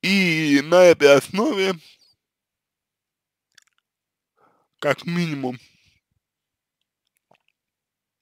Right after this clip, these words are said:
формировать свою систему цен-,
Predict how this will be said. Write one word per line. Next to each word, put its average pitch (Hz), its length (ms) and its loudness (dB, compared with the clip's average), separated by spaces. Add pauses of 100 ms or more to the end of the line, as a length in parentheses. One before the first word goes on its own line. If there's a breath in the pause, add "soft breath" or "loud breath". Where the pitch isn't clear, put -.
(920 soft breath)
формировать 156 720 2
свою 147 260 -2
систему 139 380 -12
цен-, 127 340 -12